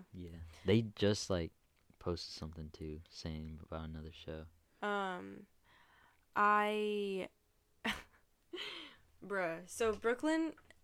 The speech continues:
Speaker 2: she had these two friends that she was, like, close with when she was in high school still. Um, Isaiah's, A K A Zaytoven,
Speaker 1: What?
Speaker 2: and then Wes Margella.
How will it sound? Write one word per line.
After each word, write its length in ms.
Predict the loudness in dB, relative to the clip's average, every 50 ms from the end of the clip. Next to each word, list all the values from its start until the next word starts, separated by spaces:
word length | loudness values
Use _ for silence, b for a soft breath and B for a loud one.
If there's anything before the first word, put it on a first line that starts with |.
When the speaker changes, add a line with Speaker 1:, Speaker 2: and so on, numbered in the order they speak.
| -20 -16 -10
Speaker 2:
she 260 | -6 -4 0 2 4
had 300 | 6 6 6 4 4 2
these 200 | 2 0 0 0
two 300 | -6 -2 0 0 0 0
friends 540 | -4 -6 0 4 4 4 6 4 2 0 -2
that 140 | -2 -4 -4
she 120 | -2 -2 0
was, 180 | 0 0 0 0
like, 160 | -2 -2 -2
close 340 | -6 -4 -4 -4 -4 -4 -6
with 240 | -6 -6 -6 -6 -6
when 340 | -6 -6 -4 -6 -8 -10 -10
she 160 | -6 -4 -4
was 100 | -4 -4
in 80 | -6 -6
high 220 | -4 -4 -4 -4
school 280 | -4 -6 -4 -4 -4 -4
still. 440 | -4 -6 -2 0 2 2 0 -2 B B B B B B B B B B B B 2
Um, 480 | 4 6 6 6 4 2 0 -4 -6 -8 -12 -16 -20 _ _ _ _ _ _ _ _ _ _ -2 0
Isaiah's, 880 | 2 2 2 2 4 6 6 6 6 6 4 2 0 -2 -4 -6 -10 -14 -18 -20 -12 -2
A 120 | 0 0 2
K 400 | 2 4 4 6 6 6 4 2
A 20 | 2
Zaytoven, 760 | 4 4 4 4 4 4 2 2 4 6 4 4 4 2 -4 -8 -14 -20 _ -20 b b b b b b
Speaker 1:
What? 100 | -16 -14 -14 -8 -2
Speaker 2:
and 220 | 0 0 2 2 2
then 240 | 0 0 -2 2
Wes 300 | 6 6 6 6 2 0
Margella. 680 | 2 4 4 4 4 2 2 2 2 0 -2 -4 -6